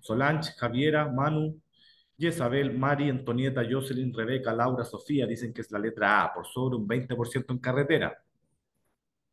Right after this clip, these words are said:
¿Cuál afirmación es verdadera en relación al consumo de combustible de un motor?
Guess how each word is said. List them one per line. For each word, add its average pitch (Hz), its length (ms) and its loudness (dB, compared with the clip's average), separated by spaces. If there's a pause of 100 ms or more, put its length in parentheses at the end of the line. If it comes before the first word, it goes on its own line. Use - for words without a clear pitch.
(420)
¿Cuál 220 180 8
afirmación 170 500 4
es 151 120 0
verdadera 143 440 4
en 127 60 0
relación 139 320 -2
al 123 60 -6
consumo 123 340 -2
de 117 80 0
combustible 110 500 -4
de 113 80 -2
un 123 80 -2
motor? 208 460 4